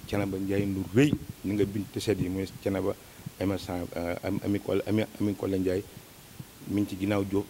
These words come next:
euh, Abdoulaye Diouf Sarr, mi nga xam ne moom yaa def muy ministère de,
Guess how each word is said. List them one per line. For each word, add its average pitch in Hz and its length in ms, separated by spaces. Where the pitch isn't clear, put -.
euh, 90 360
Abdoulaye 95 220
Diouf 95 140
Sarr, 90 180
mi 95 80
nga 92 40
xam 104 120
ne 95 40
moom 98 120
yaa 95 140
def 92 220
muy 95 200
ministère 101 320
de, 90 280